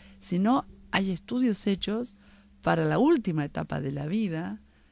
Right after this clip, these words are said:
y lo que pasa con el tacto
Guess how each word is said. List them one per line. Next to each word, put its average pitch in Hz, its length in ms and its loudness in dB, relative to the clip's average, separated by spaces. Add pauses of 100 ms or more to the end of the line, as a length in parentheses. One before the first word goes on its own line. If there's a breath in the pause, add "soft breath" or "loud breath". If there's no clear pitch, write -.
(180 soft breath)
y 170 140 -4
lo 156 140 0
que 147 140 -2
pasa 214 600 0 (460)
con 151 360 -2
el 147 420 -4
tacto 247 640 -2